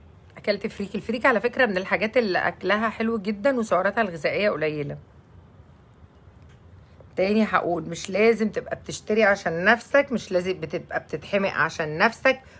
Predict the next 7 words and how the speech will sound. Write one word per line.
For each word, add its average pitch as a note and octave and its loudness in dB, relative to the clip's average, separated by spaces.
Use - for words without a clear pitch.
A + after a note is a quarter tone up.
ممكن F#3 -6
يبقى D3+ 0
علشان C#3+ -2
حد F3 -2
يهمك A3 2
وحد F3+ 0
موجوع F3 4